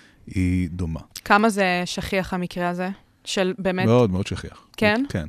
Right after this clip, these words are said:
Speaker 1: זאת אומרת, לרוב האנשים אין עמדה מגו-, קודם כל אין את הידע לגבי רוב הדברים, ואין עמדה מגובשת לגבי מאה אחוז מהנושאים, והרבה פעמים השיוך המפלגתי עוזר להם להבין מהי העמדה שלהם בנושאים, אה, שונים.
Speaker 2: אמ,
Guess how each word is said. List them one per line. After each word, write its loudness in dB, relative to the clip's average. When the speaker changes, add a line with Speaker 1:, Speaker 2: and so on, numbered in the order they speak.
Speaker 1:
זאת -8
אומרת, 0
לרוב 2
האנשים 0
אין 2
עמדה 2
מגו-, 0
קודם 0
כל 4
אין 2
את 0
הידע 4
לגבי -2
רוב -2
הדברים, -6
ואין -4
עמדה 0
מגובשת 0
לגבי -2
מאה -2
אחוז -6
מהנושאים, -4
והרבה -2
פעמים 0
השיוך -2
המפלגתי -4
עוזר 2
להם 2
להבין 2
מהי 4
העמדה 2
שלהם -2
בנושאים, -4
אה, -6
שונים. -12
Speaker 2:
אמ, 2